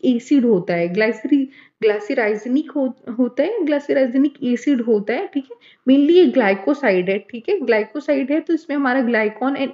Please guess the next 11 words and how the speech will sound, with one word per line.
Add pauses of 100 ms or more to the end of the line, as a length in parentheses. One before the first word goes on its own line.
aglycon (360)
both (120)
part
present
होता
है, (300)
ठीक
है।
On (200)
hydrolysis (100)
it